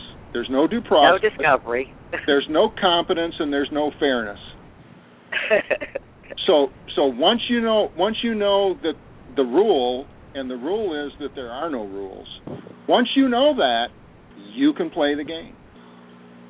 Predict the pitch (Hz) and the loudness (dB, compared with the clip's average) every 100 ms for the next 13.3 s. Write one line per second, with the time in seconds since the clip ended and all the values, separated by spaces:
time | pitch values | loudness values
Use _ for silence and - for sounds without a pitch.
0 | - - - - - 180 - 170 175 - | -10 -2 0 0 -2 -6 -6 -6 -6 -6
1 | - - - 151 - - - - - 180 | -8 -8 -10 -10 -12 -16 -20 -20 -14 -6
2 | 160 160 151 135 156 156 - 190 - 185 | 0 2 0 -2 -4 -2 -2 -4 0 4
3 | 151 123 - - - - - - - - | 4 2 -8 -20 -20 -20 -20 -20 -20 -18
4 | - 160 143 165 117 165 214 - - - | 0 2 2 0 -2 -2 -4 -8 -20 -20
5 | - - 135 127 123 - 139 139 139 123 | -20 -18 -14 -12 -14 -14 -10 -6 -6 -8
6 | 123 123 117 123 151 139 143 - 147 135 | -8 -8 -8 -8 -8 -6 -6 -6 -6 -8
7 | 127 135 190 - - 151 - - - 269 | -6 -4 -4 -2 0 0 -2 -18 -2 2
8 | 165 180 - 294 165 - 156 185 147 - | 2 2 4 4 4 0 0 0 0 -4
9 | - - - - - 214 175 - 185 175 | -20 -20 -20 -10 -4 -2 -4 0 2 4
10 | 185 208 - - - 190 170 - 240 254 | 4 2 0 -16 -2 0 0 0 2 2
11 | 196 - - 180 226 - 214 170 143 156 | 0 -4 -2 2 2 0 2 2 0 -2
12 | 156 151 143 151 165 147 156 143 139 147 | -2 -2 -4 -2 -2 -2 -4 -2 0 0
13 | 151 135 | -2 -8